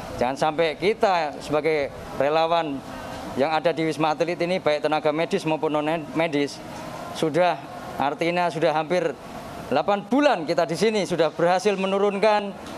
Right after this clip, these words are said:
beberapa minggu yang lalu pada angka yang sangat bagus menurut kami, di bawah tiga puluh persen.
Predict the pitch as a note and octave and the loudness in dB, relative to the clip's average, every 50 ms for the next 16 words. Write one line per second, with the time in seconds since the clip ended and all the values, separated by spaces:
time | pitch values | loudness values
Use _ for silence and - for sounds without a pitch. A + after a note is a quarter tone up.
0 | - - - - - - C3+ A2+ D#3 F3 F#3 F3+ G3 G3 G#3 G3+ F3+ G3+ G3+ F#3+ | -12 -10 -10 -10 -4 -4 -2 2 2 2 4 2 2 0 0 0 2 4 4 4
1 | F#3+ G3+ G#3 G3+ G#3 G#3+ A3+ A3+ A3+ A3+ G#3 F#3 F3+ G3+ F#3+ G#3 G3+ F3+ A#3 A3+ | 4 2 2 2 2 2 2 0 2 0 0 2 2 2 0 0 0 2 4 4
2 | A3+ G#3+ G#3+ G#3+ G#3+ G3+ F3+ - - - - - - - - - - - G3+ G3 | 4 4 4 2 2 0 -6 -8 -12 -12 -12 -12 -12 -12 -12 -8 0 2 2 4
3 | G#3 G#3+ G3 - G#3+ A#3 A#3+ C#4 C4 - D#3+ F3 F3 F3+ F3 F#3 E3+ D#3+ D#3+ D#3+ | 4 2 0 2 2 2 4 2 0 0 2 0 0 2 2 2 2 2 2 0
4 | - D#3+ B2+ D#3 E3 E3 D#3+ D#3+ - D#3 D#3 D#3 - D#3 E3 D3 D3+ C#3+ - D#3 | -2 0 2 2 2 2 0 0 0 0 0 0 2 0 -2 -2 -2 -2 0 0
5 | C#3+ C3+ C#3 C#3 | 0 0 -2 -6